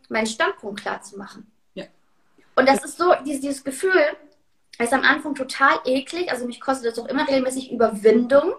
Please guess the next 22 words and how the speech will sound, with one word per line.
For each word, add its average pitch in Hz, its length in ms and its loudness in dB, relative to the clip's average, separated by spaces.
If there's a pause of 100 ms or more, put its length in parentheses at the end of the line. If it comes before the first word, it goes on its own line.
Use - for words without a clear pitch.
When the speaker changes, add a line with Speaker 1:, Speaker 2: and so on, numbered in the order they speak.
(140)
Speaker 1:
das 277 320 0
zu 302 140 -10
machen. 294 300 0
Also 208 200 -6
noch 208 460 4
Überwindung. 277 680 2 (280)
Auch - 120 -8
da 247 300 4
werde 240 140 -6
ich - 140 -20
immer 285 240 0
besser 214 340 -6
drinne. 254 400 -6 (560)
Ähm, 254 420 -2
und 240 140 -8
danach, 269 600 4 (1160)
boah, - 100 -16 (120)
das 208 140 -12
ist 208 340 -12
so 349 200 4
eine 208 500 -6
Leichtigkeit, 254 1400 -6